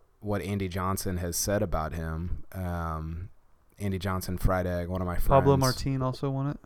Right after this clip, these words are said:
Speaker 1: Yeah, Pablo Martin, there you go. Um, but Andy has talked about him as, like, the best college golf prospect since Tiger.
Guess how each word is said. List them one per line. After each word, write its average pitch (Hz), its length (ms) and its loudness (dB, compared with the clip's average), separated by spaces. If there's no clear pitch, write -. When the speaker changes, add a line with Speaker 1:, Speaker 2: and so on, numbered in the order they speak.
Speaker 1:
Yeah, 92 120 -2
Pablo 101 300 4
Martin, 95 440 -2
there 95 140 -4
you 92 340 -4
go. 101 80 -4
Um, 92 600 -2
but 110 180 0
Andy 123 400 2
has 110 140 -2
talked 123 200 0
about 113 180 0
him 120 200 0
as, 107 140 -2
like, 107 160 -2
the 110 80 -4
best 107 320 -2
college 110 500 -2
golf 104 220 2
prospect 104 480 -2
since 107 220 0
Tiger. 107 360 -6